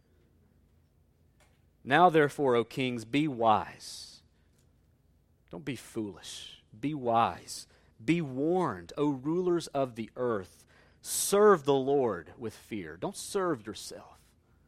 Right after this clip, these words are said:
"And rejoice with trembling.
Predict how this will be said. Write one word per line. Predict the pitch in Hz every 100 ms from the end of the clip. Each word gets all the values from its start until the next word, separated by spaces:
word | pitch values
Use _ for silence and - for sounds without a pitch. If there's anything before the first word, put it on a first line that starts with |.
| _ _ _ _ _ _ _ _ _ _ _ _ _ _ _ _ _ _ _ _ _ _ _
"And | - 139
rejoice | 151 160 123 123 185 202 139 -
with | 120 -
trembling. | - 139 120 85